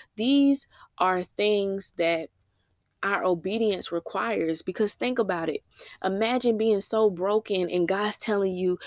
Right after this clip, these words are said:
"You got this." You, you know, God's affirming you. God's really telling you to, you know, go to, go to his word and giving you scripture and context and different stories to relate to you.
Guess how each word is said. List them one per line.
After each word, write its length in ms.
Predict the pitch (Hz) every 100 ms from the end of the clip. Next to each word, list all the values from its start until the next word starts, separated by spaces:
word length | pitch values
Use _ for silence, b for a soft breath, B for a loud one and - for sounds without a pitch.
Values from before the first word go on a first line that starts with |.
| B -
"You 180 | 196
got 380 | 196 196 190 -
this." 380 | 170 160 156 - B B B
You, 300 | 175 185 -
you 100 | 208
know, 140 | 196
God's 320 | 175 196 208
affirming 640 | 175 160 - 214 214 190 165
you. 240 | 165 160
God's 480 | 151 185 196 185 - B B -
really 360 | 175 208 214
telling 400 | 196 214 202 196
you 100 | 185
to, 140 | 180 117
you 180 | 180
know, 420 | 196 175 165 160 -
go 220 | - 185 202
to, 380 | - 180 165 -
go 180 | 170 180
to 480 | 196 - 180 175 175 - B B B B
his 240 | - 202 175
word 560 | 170 190 220 208 185
and 480 | 170 165 165 160 151
giving 300 | 165 214 214
you 160 | 185 160
scripture 680 | - - 226 180 - 175 165
and 160 | 156
context 760 | - - 220 208 - 190 - 170
and 100 | 170
different 340 | 190 185 180
stories 640 | - 208 220 202 185 180
to 180 | - 175
relate 400 | 165 170 220 247
to 100 | -
you. 300 | 175 160 165